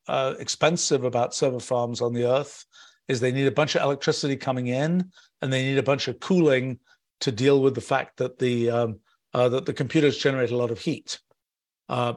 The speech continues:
some people manage to set it up so that they're using, uh, um, uh, you know, the, the, the cooling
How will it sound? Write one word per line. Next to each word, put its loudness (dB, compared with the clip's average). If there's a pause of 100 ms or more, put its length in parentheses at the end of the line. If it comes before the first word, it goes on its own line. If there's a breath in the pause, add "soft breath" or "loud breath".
some 0
people 0
manage -2
to -6
set 0
it 0
up 2
so 0
that -2 (520 soft breath)
they're 4
using, 0
uh, -2 (500)
um, -6 (160)
uh, -6
you -6
know, -4
the, -4
the, -2
the -4
cooling 0